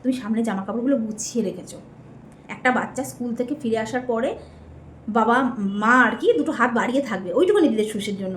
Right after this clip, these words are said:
দুটো হাত বাড়িয়ে থাকবে, তাকে বুকে জড়িয়ে ধরে আদর করবে, চুমু খাবে, জিজ্ঞেস করবে যে তুই কী পড়লি, কী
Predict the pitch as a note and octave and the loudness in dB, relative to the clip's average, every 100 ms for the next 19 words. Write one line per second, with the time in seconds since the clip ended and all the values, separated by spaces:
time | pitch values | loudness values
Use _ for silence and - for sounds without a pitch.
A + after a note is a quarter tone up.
0 | E3+ A3+ C4 C4 A#3 F3+ G#3 G#3+ F#3 G3 | -6 -2 0 0 0 -2 -2 -4 -4 -2
1 | F#4 - - G#3 B3+ A3+ A#3+ C4+ A3+ A#3+ | -4 -6 -10 -2 -2 0 2 2 2 4
2 | C#4 A#3+ C4 F3 G#3 A3+ G#3+ G#3+ A3+ A3+ | 2 4 2 0 -2 -6 -4 2 2 2
3 | A3 A3+ - G3 G3+ G#3+ - - - - | -2 -2 -2 -6 -2 -4 -6 -14 -16 -6
4 | A3+ B3+ B3+ G#3+ G#3+ G#3 - - - - | -2 -2 -2 -4 -2 -4 -6 -18 -20 -8
5 | A3+ B3+ B3+ D4 B3+ A#3+ B3 B3+ D4+ | -2 -2 2 2 4 4 4 0 2